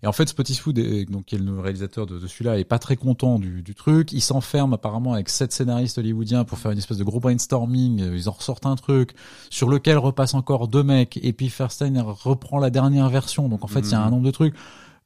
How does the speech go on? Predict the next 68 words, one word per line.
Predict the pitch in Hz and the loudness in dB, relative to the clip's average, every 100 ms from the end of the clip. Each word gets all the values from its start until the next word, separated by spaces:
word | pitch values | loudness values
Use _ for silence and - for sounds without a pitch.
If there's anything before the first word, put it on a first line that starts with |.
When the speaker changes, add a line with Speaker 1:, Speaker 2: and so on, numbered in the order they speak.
| _ | _
Speaker 1:
Apparemment, | 117 135 120 131 135 135 | -4 2 4 4 6 6
Jonathan | 123 123 135 131 | 6 6 6 4
Pryce | 113 139 135 131 117 | 4 4 4 2 0
aussi | 110 - 131 127 | -4 -4 -4 -2
va | 117 | -2
ré-, | 107 113 | -2 -2
enfin, | 110 110 107 | -2 -2 -2
voilà, | 120 117 | 0 0
va | 110 | 2
demander | 113 117 | 2 2
à | 110 | 2
ce | |
qu'on | 123 | 0
réécrive | 110 117 - 120 | -2 -2 -4 -8
des | 113 | -8
trucs | - 123 | -12 -14
sur | 117 104 | -12 -8
son | 135 | -6
rôle. | 117 127 | -2 0
Terry | 113 110 110 | 0 0 0
Hatcher | 107 - | 0 0
est | 113 | 0
pas | 107 | -2
très | - - | -6 -4
contente | 120 117 - | -2 -2 -4
non | 127 | -6
plus. | - | -4
Enfin, | 127 107 - - - _ | 0 0 -2 -20 -20 _
jusqu'au | 127 135 - 165 | -2 0 6 4
bout, | 135 185 202 | 6 2 4
en | 143 | 2
fait, | - 151 147 | 2 0 0
ce | 113 | -2
truc | - 147 | -4 -4
va | 113 113 | 0 0
être | 110 113 | 0 -4
hyper | 131 113 | -6 -4
compliqué. | 127 117 123 156 160 165 160 | -6 -6 -4 -2 0 0 -2
Comme | 139 131 | 0 0
en | 131 | -2
plus, | 143 - | -4 -4
les | 117 120 | -2 -2
acteurs | - 131 | 0 0
arrivent | 113 113 110 | 2 0 -2
tard, | - 135 107 | 0 2 0
du | |
coup, | 104 120 | -4 -6
quand | 113 110 | -4 0
ils | 120 | 2
arrivent | 127 | 2
sur | 123 | 2
le | 123 | -2
film, | - 127 | 0 0
ils | 101 | 0
demandent | 101 98 | 0 -2
à | |
réécrire | 98 - 110 | -2 -4 -4
des | 113 | -2
trucs. | 135 | -2
Enfin, | 120 - - - - _ | -2 -4 -8 -20 -20 _
c'est, | - 135 - | -4 -4 0
c'est | - | 4
un | 127 | 4
film | - 143 | 4 0
très | 135 | 0
compliqué. | 143 156 175 | 0 2 4
On | |
y, | 135 | 6